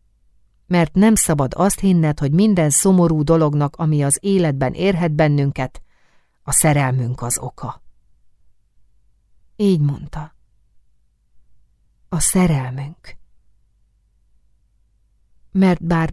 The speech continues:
Berta és Hana keveset beszéltek egymásnak az érzelmeikről,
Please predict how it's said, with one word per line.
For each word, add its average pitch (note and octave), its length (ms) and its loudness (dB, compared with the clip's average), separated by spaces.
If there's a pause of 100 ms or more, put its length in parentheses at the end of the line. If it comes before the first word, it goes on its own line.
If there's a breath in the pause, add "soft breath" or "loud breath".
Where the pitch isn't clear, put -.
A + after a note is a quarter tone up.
Berta G3 460 0
és D#3+ 200 -2
Hana F3+ 260 0
keveset D3 480 -2
beszéltek B2+ 560 -6
egymásnak C#3 580 -4
az C#3 120 -4
érzelmeikről, C3 1040 -4